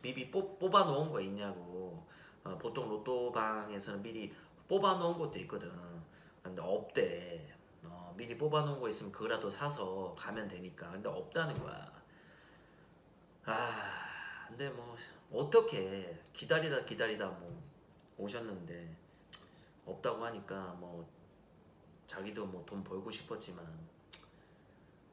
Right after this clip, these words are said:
아, <laughs> 그래서 뭐 나도 그런 경험이 있거든. 뭐 여러분도 그런 경험이 있잖아요. 한 번씩 살면서,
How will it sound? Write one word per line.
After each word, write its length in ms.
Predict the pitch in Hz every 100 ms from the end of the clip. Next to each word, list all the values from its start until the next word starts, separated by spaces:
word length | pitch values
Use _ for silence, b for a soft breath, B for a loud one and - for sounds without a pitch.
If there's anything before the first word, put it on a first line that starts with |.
| -
아, 320 | 87 87 85 82
<laughs> 1600 | - - - - - - - - - - - - - - - -
그래서 240 | - 90 85 76
뭐 280 | - 85 78 - - - - - - -
나도 220 | 101 101
그런 220 | - 120
경험이 340 | 98 101 127 98
있거든. 360 | 76 117 - 87 85 -
뭐 120 | 90
여러분도 500 | 90 107 113 107 98 -
그런 200 | 110 110
경험이 320 | 98 123 98
있잖아요. 320 | 76 110 110
한 140 | - 87
번씩 200 | 92 90
살면서, 480 | 82 98 98 92